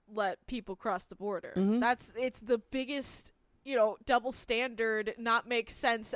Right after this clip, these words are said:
Speaker 1: and, like, how are you gonna spout one thing about,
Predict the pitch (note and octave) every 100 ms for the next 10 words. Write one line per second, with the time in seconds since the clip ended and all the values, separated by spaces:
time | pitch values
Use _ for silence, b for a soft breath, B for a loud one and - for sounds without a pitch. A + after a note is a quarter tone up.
0 | G#3 G#3+ G#3+ A3 G#3+ A3+ A#3+ B3 A#3+ B3
1 | - - B3+ C4 - A#3+ C#4 D4 - A3+
2 | G#3+ G#3+ A#3+ B B - A#3 A#3